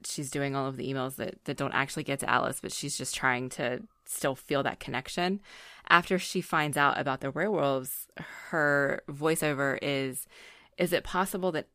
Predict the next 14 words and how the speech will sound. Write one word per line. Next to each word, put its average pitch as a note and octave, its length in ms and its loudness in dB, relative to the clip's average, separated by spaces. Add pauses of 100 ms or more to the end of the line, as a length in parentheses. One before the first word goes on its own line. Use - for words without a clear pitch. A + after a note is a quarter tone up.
everything D#3+ 520 0
is - 140 -6
true? - 440 -8
Fairy E3 340 2
tales C#3+ 400 2
and C#3 140 -6
horror D#3+ 280 0
stories, C#3 500 -2
is C#3+ 140 -4
it C#3+ 120 -2
possible D3 560 -2
that - 160 -6
there C#3 140 -2
isn't D3+ 320 -4